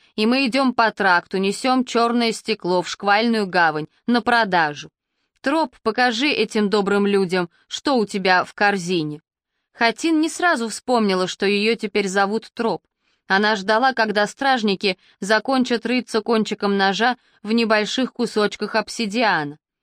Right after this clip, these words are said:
На Прокса Хатин старалась не смотреть. Феррет прищёлкивал языком, как будто все эти процедуры были чересчур утомительны, чтобы обсуждать их.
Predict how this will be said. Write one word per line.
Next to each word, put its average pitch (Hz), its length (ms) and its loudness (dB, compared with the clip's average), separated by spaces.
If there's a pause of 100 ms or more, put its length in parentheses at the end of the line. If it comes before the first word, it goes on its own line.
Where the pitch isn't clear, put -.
(240)
На 240 200 2
Прокса 320 460 -2
Хатин 247 340 0
старалась 233 500 0
не 247 100 0
смотреть. 220 640 -4 (520)
Феррет 339 440 -2
прищёлкивал 247 680 0
языком, 202 680 -2 (220)
как 220 220 2
будто 247 320 -2
все 254 260 0
эти 247 160 -2
процедуры 247 600 -2
были 220 260 0
чересчур 233 560 -4
утомительны, 247 840 -2 (200)
чтобы 220 380 0
обсуждать 208 800 -2
их. - 280 -12